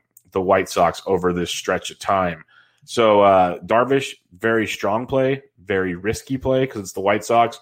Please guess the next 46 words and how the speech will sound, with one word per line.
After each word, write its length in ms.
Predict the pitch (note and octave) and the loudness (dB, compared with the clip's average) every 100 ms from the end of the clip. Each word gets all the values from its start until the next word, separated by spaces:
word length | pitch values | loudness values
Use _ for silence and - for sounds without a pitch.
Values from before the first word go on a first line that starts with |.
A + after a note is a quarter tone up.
| - _ _ - | -20 _ _ -4
But 80 | |
I 20 | F#2+ | 0
don't 240 | A#2 A#2+ | 2 2
mind 200 | A2+ A2 | 2 2
him 60 | G#2+ | -2
at 120 | G2+ | -2
that 140 | F2 | -4
price 220 | - G#2+ | -2 -4
point. 220 | G#2+ A#2 G2 | -2 -2 -2
On 140 | F2+ | -2
FanDuel, 380 | - C3 C#3+ A2+ | -2 0 2 2
where 100 | G#2 | 0
he's 100 | G2 | -2
eleven 400 | F#2 G#2+ G2+ F2+ | 0 0 -2 -6
two, 300 | - G#2 F#2 | -4 -2 -2
it's 120 | - | -4
tough 200 | - G2 | -4 -4
to 80 | F#2 | -6
get 200 | F#2 - | -8 -4
there 160 | F#2 | -2
with 160 | F2+ E2 - _ _ _ | -2 -4 -10 _ _ _
the 80 | G2 | -4
next 260 | G2+ - | -4 -2
guys 260 | G#2 F#2 F2 | -2 -2 -2
we'll 120 | F#2 | -2
talk 240 | G2 F#2 | 0 0
about. 360 | F#2 F2+ F2 - - | 0 0 0 0 -4
But 240 | F2+ - | -4 -2
on 240 | F#2 F#2 | -2 -2
DraftKings 480 | F#2 A#2 C3+ - A#2+ | -2 0 0 -2 -6
at 80 | A#2 | -6
ten 160 | B2 A2+ | -4 -2
eight, 220 | A2 A2 - _ _ _ | -2 -4 -10 _ _ _
very 240 | G#2+ B2+ | 2 2
viable. 640 | A#2+ A2+ A2 G#2 G#2+ G#2 - | 4 4 2 2 2 0 -6
There's 160 | E2+ | -16
good 180 | - A2+ | -6 -2
S 140 | A2+ A2 | -2 -4
P 140 | A2 | -8
twos 240 | - G2+ | -6 -6
you 80 | G2 | -6
can 100 | F#2+ | -6
match 240 | G2 F#2+ F#2+ | -4 -4 -4
him 100 | F#2 | -4
up 200 | F2 F#2+ | -4 -4
with. 180 | F2 | -4